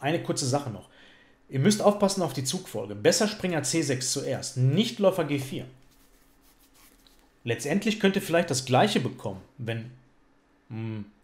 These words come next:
Weiß jetzt Läufer E zwei spielt, Springer C sechs, sind wir da, wo wir sein wollen. Aber wenn wir zuerst Läufer G vier spielen, ist das Problem, dass Weiß H drei spielen kann.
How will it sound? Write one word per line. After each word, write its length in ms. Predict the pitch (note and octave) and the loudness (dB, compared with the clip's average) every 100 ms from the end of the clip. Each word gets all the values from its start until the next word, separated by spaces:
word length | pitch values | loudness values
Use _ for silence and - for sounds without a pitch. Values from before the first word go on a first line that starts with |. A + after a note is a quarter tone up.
| _ _ _ _ _ | _ _ _ _ _
Weiß 280 | G#2+ G#2+ A#2 | -4 -2 -2
jetzt 140 | A2+ | -4
Läufer 240 | A2+ G2+ G2 | -6 -6 -10
E 80 | - | -10
zwei 260 | - A#2+ | -4 -2
spielt, 340 | D#3 - D#3 D#3 - _ - | -2 -2 -4 -6 -18 _ -18
Springer 360 | - B2+ A2+ | -6 -2 -2
C 120 | - | -2
sechs, 240 | G#2+ F3+ - | -2 -2 -2
sind 140 | F3 | 0
wir 80 | D#3+ | 0
da, 240 | B2 B2+ D3 | 4 2 2
wo 80 | |
wir 80 | D3+ | 2
sein 300 | C3 C3+ C#3+ | 4 4 2
wollen. 160 | G#2 F2+ - _ | -2 -8 -14 _
Aber 460 | A3+ F#3 C#3+ - - - - - - | 2 2 2 -4 -10 -20 -20 -20 -4
wenn 160 | B2 F#3+ | 0 2
wir 80 | |
zuerst 340 | A3 F#3 E3+ E3+ | 2 2 2 4
Läufer 220 | D3+ B2+ | 2 2
G 100 | G#2+ | -2
vier 220 | - A#3 | -2 -2
spielen, 340 | B3 - G2 - - | -2 -4 -8 -10 -8
ist 140 | - | 0
das 140 | A#3 - | 0 0
Problem, 380 | D3 B2 B2+ | 0 4 4
dass 180 | A#2+ - | 4 0
Weiß 400 | G#2+ G#2 - - - | -2 -2 -4 -10 -18
H 140 | - B2+ | -4 -2
drei 200 | B2+ D#3 | 0 0
spielen 340 | G3 - G#2 | 0 -2 -10
kann. 120 | G#2 | -12